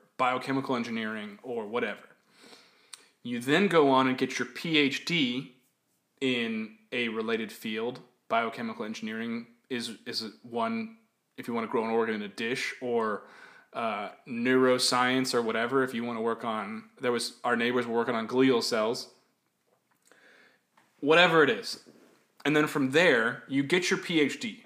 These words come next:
You are Doctor whatever. You can then go on to do a postdoctoral rotation where you pretty much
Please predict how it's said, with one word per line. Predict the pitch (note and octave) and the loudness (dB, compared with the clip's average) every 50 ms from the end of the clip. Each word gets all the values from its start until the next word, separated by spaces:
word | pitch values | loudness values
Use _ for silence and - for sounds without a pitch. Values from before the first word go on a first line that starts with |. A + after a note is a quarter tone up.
| - | -16
You | - A#2+ D3+ E3+ E3 D3+ | -8 -4 -2 2 4 6
are | D3+ D#3 D#3+ D#3 C#3 A#2 - | 6 6 6 6 4 2 2
Doctor | - D#3+ E3+ F3+ F3 - - F3+ F3 E3+ D#3+ | 4 6 6 6 4 0 0 2 4 4 4
whatever. | C#3+ C3+ C#3 C#3 C3+ C3 A#2+ G#2+ - - - - - - _ _ _ _ _ _ _ _ _ _ _ _ _ _ _ _ _ _ _ _ _ _ | 4 4 4 6 6 6 4 2 -4 -12 -16 -20 -20 -20 _ _ _ _ _ _ _ _ _ _ _ _ _ _ _ _ _ _ _ _ _ _
You | - B2 C3+ | -4 -2 -2
can | C3+ - D3 C#3+ C3+ | -2 0 -2 -2 -2
then | C3 D#3 E3 F3+ G3 G#3 | 0 0 0 2 2 0
go | E3+ F#3 F3+ E3+ D#3+ | 2 2 2 4 4
on | D3 C#3+ C#3 C3+ C3 C3 C3 C3 B2+ B2+ - - _ _ _ _ _ _ _ _ - | 4 4 4 4 4 4 4 2 0 0 -4 -18 _ _ _ _ _ _ _ _ -6
to | - C3+ | -6 -6
do | C3 C3 C3 C3 C3 C3 C3+ C3+ C3 | -2 2 2 4 4 4 2 0 -2
a | - C3 A#2+ A#2 - - | -4 -4 -4 -4 -6 -10
postdoctoral | - - D#3+ E3+ E3+ E3+ - - - C#3 C3+ C#3+ C#3 - - - - D#3 D3 C#3+ C#3+ C#3 C3 B2 A#2+ A#2+ A#2 - - | 0 2 2 2 2 0 -4 -4 0 4 4 4 4 2 -4 -4 0 2 2 4 4 4 2 2 0 -2 -4 -6 -4
rotation | B2+ A#2+ A#2+ A#2 - - C#3 C3 B2 - - G#2 G2+ A2 A2+ - _ _ _ _ _ _ _ _ _ - - - - _ _ _ - | 0 0 0 0 0 0 0 0 0 -2 -6 -10 -10 -12 -14 -16 _ _ _ _ _ _ _ _ _ -20 -20 -20 -20 _ _ _ -4
where | C3+ B2+ B2+ C3 | 0 2 2 2
you | B2+ C3 C3 B2+ | 2 2 0 0
pretty | - E3 F3 E3 | 0 -2 -2 0
much | D#3 C#3 - | -2 -2 -4